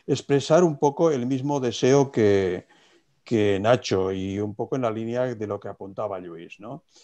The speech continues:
Estamos viendo que en estos momentos, es decir, en función del contexto en el que se está,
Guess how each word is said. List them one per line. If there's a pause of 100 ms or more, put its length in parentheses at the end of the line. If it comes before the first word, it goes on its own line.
(140)
Estamos
viendo
que
en
estos
momentos,
es
decir,
en
función (440)
del
contexto
en
el
que
se
está,